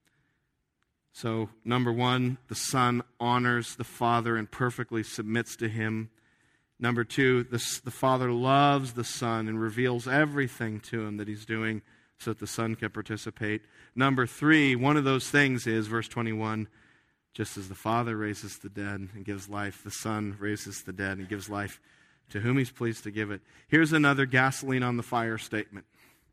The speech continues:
This is another statement that when Jesus said this would have been like another jug of gas on the fire. Because within a biblical worldview,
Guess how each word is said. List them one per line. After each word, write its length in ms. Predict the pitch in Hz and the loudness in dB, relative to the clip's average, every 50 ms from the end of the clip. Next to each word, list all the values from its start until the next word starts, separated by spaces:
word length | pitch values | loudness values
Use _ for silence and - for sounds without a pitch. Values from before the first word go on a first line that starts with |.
| _ _ _ _ _ _ _ _ _ _ _ _ | _ _ _ _ _ _ _ _ _ _ _ _
This 200 | 107 113 - - | -4 -2 0 0
is 100 | 143 139 | 2 4
another 380 | 151 151 151 147 151 151 151 143 | 4 6 6 6 6 6 4 2
statement 580 | - - 156 147 139 127 120 120 117 117 110 | 4 6 6 6 6 6 2 0 -2 -2 -2
that 140 | 117 120 113 | -2 -2 -2
when 120 | 113 113 | -2 -2
Jesus 400 | 104 117 131 135 135 135 139 - | -2 0 0 0 0 0 -2 -2
said 220 | - - 143 139 127 | 0 2 2 2 2
this 260 | 123 117 110 - - | 0 0 -2 -2 -4
would 120 | 120 113 | -4 -4
have 80 | 113 104 | -4 -4
been 160 | 117 117 117 | -4 -4 -4
like 220 | 110 107 104 - 110 | -4 -6 -6 -6 -4
another 440 | 110 113 117 120 123 120 123 123 | -2 -2 0 0 0 0 0 -2
jug 460 | 117 101 104 95 - 127 120 123 117 117 | -2 -4 -8 -8 -4 -2 -2 -2 -2 -4
of 200 | 113 - - 113 | -6 -8 -8 -4
gas 300 | 117 110 107 - - - | -4 -2 -2 -4 -6 -10
on 140 | 98 98 | -12 -12
the 40 | 107 | -12
fire. 300 | - - 101 87 85 82 82 - - - 69 - 127 131 113 110 - 110 104 90 85 - - _ _ _ _ _ _ _ _ _ _ _ _ _ - | -12 -12 -12 -12 -12 -14 -14 -14 -16 -16 -16 -16 -18 -20 -20 -18 -18 -18 -18 -18 -20 -20 -20 _ _ _ _ _ _ _ _ _ _ _ _ _ -4
Because 460 | 139 131 - 170 165 170 151 143 - - - - _ - | -4 0 4 4 4 4 4 2 -4 -12 -18 -20 _ 2
within 260 | 143 143 135 180 190 | 4 4 6 6 6
a 60 | 180 | 4
biblical 640 | 156 135 117 170 190 214 247 240 226 - 202 190 175 151 | 2 4 6 6 6 6 6 2 0 0 2 2 2 2
worldview, 960 | 135 135 151 165 175 170 151 127 104 101 92 104 104 98 92 92 98 98 | 2 2 2 2 4 2 0 -2 -4 -8 -8 -6 -4 -4 -4 -6 -8 -10